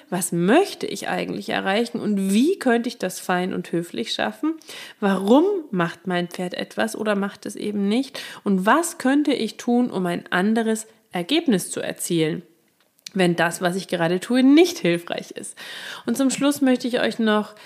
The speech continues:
ähm, fünf Zitate von Albert Einstein mitgeben. Ja, es sind fünf. Eigentlich sollten es drei werden, aber ich fand sie dann alle so toll, ähm, dass ich euch noch ein paar mehr dazu packen wollte. Denn, ähm,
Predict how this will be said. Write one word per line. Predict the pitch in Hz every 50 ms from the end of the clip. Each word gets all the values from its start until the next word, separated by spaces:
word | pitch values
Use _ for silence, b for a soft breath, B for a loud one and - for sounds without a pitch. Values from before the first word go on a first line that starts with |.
| B B B B B B _
ähm, | - 196 196 196 196 196 196 214 -
fünf | 214 - 294 339 392 392 - -
Zitate | - - 254 - 254 240 214 180 175 170
von | 175 180 -
Albert | - 233 240 254 254 214
Einstein | 208 214 208 202 - - 180 180 175
mitgeben. | - - - 190 185 190 190
Ja, | 196 214 220 233 269 311 330 330
es | 302 - -
sind | - 320 302
fünf. | - - 190 180 170 - -
Eigentlich | - 202 240 254 262 254 -
sollten | - 226 220 233 220 220
es | - 220 -
drei | - 208 202 208 220 220
werden, | 220 202 196 202 208 220
aber | - - 202
ich | 214 -
fand | - 220 233 220
sie | -
dann | 220 208 208 -
alle | - - - 240
so | 226 214 220
toll, | 202 - - 202 185 190 233 247 B B B B B B B
ähm, | - 208 202 208 208 202
dass | 208 208
ich | 226 220 -
euch | - 202 208
noch | 214 196
ein | 190 185
paar | - - 190 190
mehr | 185 175 170
dazu | 165 175 180 - - 202
packen | 196 - - - - 170 175 175
wollte. | 170 170 175 175 - 247 269 294 285 B B B B B B - -
Denn, | 208 202 202 202 202 202 202 202 - -
ähm, | 190 190 190 190 190 185 196 -